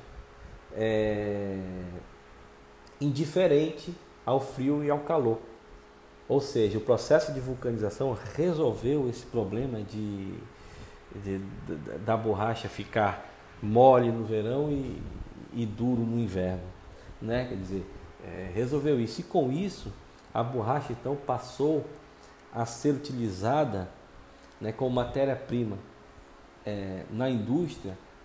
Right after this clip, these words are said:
pra diversos, pra produção de diversos produtos. Correia dentada,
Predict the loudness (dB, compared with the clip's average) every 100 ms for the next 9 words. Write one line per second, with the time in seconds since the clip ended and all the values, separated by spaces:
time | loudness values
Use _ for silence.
0 | 0 0 2 -2 -2 4 6 8 4 2
1 | -4 -10 -12 2 4 4 0 0 0 0
2 | 6 6 6 2 2 2 2 0 -8 -16
3 | -18 -18 -20 -20 -20 -20 -20 -20 -20 -20
4 | -20 -20 -20 -18 -4 6 6 6 4 4
5 | 4 4 0 0 -6 -6 -4 0 2 2
6 | 2 0 -2 -2 -2